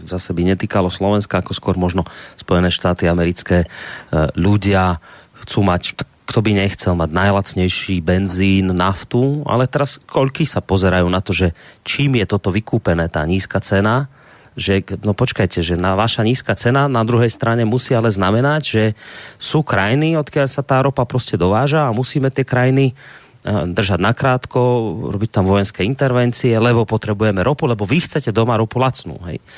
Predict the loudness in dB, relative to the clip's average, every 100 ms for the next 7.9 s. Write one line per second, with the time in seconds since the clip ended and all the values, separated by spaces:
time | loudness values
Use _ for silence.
0 | -20 -12 -6 -6 -8 -20 -20 -4 -2 0
1 | 0 0 0 -2 0 0 0 0 0 -2
2 | -6 -2 0 0 0 0 0 -2 -6 -18
3 | -16 -16 -16 -12 -10 -8 0 2 2 0
4 | -2 -2 0 0 2 0 0 -4 -8 -10
5 | -6 0 0 2 0 0 -2 -6 -10 -6
6 | -2 0 0 -2 -2 -8 -2 0 0 0
7 | -2 0 0 0 0 0 0 0